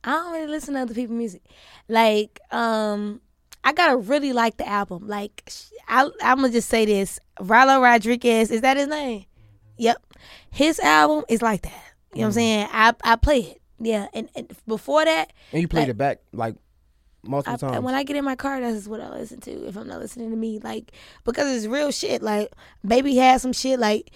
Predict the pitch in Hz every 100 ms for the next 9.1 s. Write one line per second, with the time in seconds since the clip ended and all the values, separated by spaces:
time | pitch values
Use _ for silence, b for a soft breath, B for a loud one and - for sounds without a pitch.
0 | b b - 277 330 571 - 339 320 254
1 | 240 262 302 269 220 214 220 226 269 294
2 | 262 220 254 262 320 453 214 214 233 285
3 | 302 226 240 254 - 214 196 226 190 160
4 | _ B B 123 110 226 233 240 226 247
5 | 262 247 226 214 233 214 196 202 196 190
6 | 196 190 - 220 240 233 233 - 247 277
7 | 247 - - 262 285 277 247 220 214 247
8 | 233 214 202 202 b b b b b 233